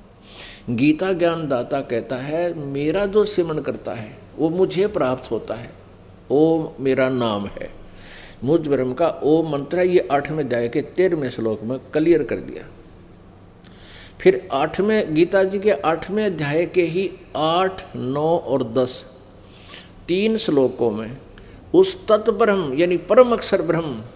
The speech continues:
की साधना के विषय में कहा है कि जो उसकी साधना करता है और उसकी, उसके साधना का कौन, कौन सा मंत्र है, वो तत्वदर्शी संत बताओगा। गीता जी अध्याय नंबर चार के श्लोक नंबर चौंतीस में कहा है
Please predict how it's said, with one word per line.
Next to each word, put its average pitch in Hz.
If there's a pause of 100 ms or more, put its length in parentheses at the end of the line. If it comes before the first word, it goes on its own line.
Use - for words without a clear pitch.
(1400)
की 170
साधना 131 (320)
के 147
विषय 131
में 117
कहा -
है 143 (500)
कि 170
जो 185
उसकी 190
साधना 190
करता 185
है 180 (640)
और 147
उसकी, 202 (320)
उसके 196 (520)
साधना 170
का 196
कौन, 180
कौन 175
सा 196
मंत्र 160
है, 160
वो 160
तत्वदर्शी 165
संत 170
बताओगा। 135
गीता 143
जी 139
अध्याय 123
नंबर 127
चार 127
के 120
श्लोक 123
नंबर 120
चौंतीस 123
में 123
कहा 92
है 95